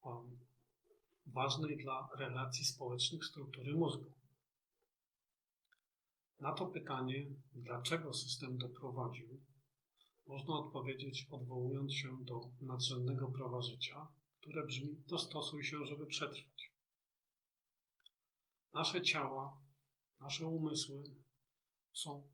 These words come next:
dostosowywane do zastanych warunków środowiskowych. Przychodzimy na świat z potencjałem. Ten potencjał może być wykorzystany w dowolnym kierunku.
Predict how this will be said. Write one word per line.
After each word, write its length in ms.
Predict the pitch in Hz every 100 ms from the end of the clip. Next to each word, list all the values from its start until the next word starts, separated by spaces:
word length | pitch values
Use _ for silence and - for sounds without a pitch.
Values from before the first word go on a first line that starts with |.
| -
dostosowywane 1200 | 131 139 139 - 160 - 156 151 156 156 147 120 - - - _ _
do 240 | 147 139 135
zastanych 680 | 127 123 - 156 165 135
warunków 520 | 135 139 143 - 170 -
środowiskowych. 840 | 156 151 151 127 - 143 123 - - _ _
Przychodzimy 720 | - - 165 147 147 170 180 156
na 160 | 139
świat 340 | 139 147 160 -
z 120 | -
potencjałem. 880 | 165 160 160 156 156 143 120 123 - _ _ _ _ _ _ _ _ _ _ _ _ _ _ _ _ -
Ten 140 | 156 -
potencjał 540 | 151 160 165 165 156
może 220 | 151 147
być 240 | 139 143 -
wykorzystany 1040 | - - - 139 139 135 - 165 170 165 - _ _ _ _ _ 135
w 40 |
dowolnym 520 | 131 127 131 139 151
kierunku. 520 | 143 165 160 127 127